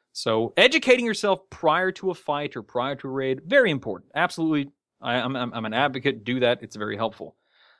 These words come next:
But with the, again, the purpose of these raids, it's not to go into H F C,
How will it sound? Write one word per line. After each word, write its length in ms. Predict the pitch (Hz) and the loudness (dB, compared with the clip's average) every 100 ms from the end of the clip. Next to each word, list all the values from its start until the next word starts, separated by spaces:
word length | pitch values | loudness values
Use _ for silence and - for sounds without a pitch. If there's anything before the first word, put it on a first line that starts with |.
| _ - | _ 2
But 280 | 117 120 _ _ _ _ 160 | 4 2 _ _ _ _ -2
with 400 | 156 160 165 156 | 6 6 6 0
the, 140 | 147 151 | 0 2
again, 200 | 147 175 | 2 2
the 60 | 123 | 0
purpose 400 | - 175 170 - | 0 0 0 -4
of 120 | 127 | -4
these 220 | 165 139 | -4 0
raids, 380 | 127 123 120 - | 2 2 0 -4
it's 200 | 135 - | -4 -2
not 440 | 127 131 170 190 - | 0 4 4 4 -4
to 100 | 127 | -10
go 440 | 113 147 160 170 | -4 4 6 6
into 420 | 170 156 - 143 | 2 -2 -2 0
H 200 | 139 131 | 0 0
F 120 | 127 | -2
C, 420 | - - 117 117 | -2 -4 -4 -4